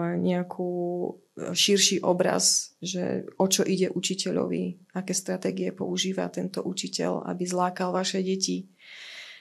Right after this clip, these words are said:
Lebo máme tu takú situáciu, že,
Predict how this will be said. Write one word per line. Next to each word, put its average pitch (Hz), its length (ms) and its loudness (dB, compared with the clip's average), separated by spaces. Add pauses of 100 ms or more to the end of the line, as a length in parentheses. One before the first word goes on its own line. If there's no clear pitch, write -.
(280)
Lebo 180 160 6
máme 214 320 8
tu 214 80 4
takú 196 240 2
situáciu, 196 560 4
že, 185 560 4